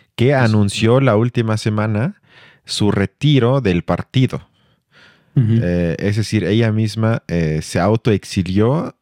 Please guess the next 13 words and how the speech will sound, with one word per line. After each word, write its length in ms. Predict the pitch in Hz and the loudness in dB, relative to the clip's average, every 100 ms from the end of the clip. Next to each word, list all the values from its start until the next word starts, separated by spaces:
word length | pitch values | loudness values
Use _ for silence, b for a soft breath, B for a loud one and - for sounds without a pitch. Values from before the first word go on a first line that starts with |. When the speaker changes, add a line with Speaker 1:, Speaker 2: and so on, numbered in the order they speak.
| _ | _
Speaker 1:
y 280 | 95 92 90 | -2 0 0
va 240 | 95 113 - | 0 0 0
a, 340 | 90 90 92 | 0 0 -2
y 120 | 104 101 | -4 -4
quiere 320 | 131 139 139 | 0 2 2
ser 240 | 123 120 | 0 -2
presidenta 720 | - 98 101 104 104 - 98 | -2 -2 -2 -2 -2 -2 -2
o 80 | 101 | -2
quiere 220 | - 101 | -2 -2
por 180 | - 87 | -2 -2
lo 80 | 92 | 0
menos 300 | 95 101 101 | 0 -2 -4
participar 680 | 87 80 - 82 92 107 | -4 -6 -8 -4 -2 -2